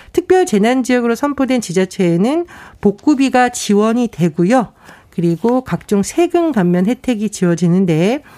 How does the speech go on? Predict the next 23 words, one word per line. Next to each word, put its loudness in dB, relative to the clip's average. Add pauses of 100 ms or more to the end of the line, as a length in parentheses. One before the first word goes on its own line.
(420)
구체적으로 0
살펴보면 0 (380)
사유시설 2
및 0
공공시설 0
피해에 -2
대한 0
복구비는 -2 (400)
약 0
오십 0
퍼센트에서 -2
팔십 -6
퍼센트가 -2
국비로 -2
전환돼 0 (280)
좀 -2
재정 -2
부담을 0
덜게 0
되고 0 (460)
피해 2
주민에 2
대해서는 0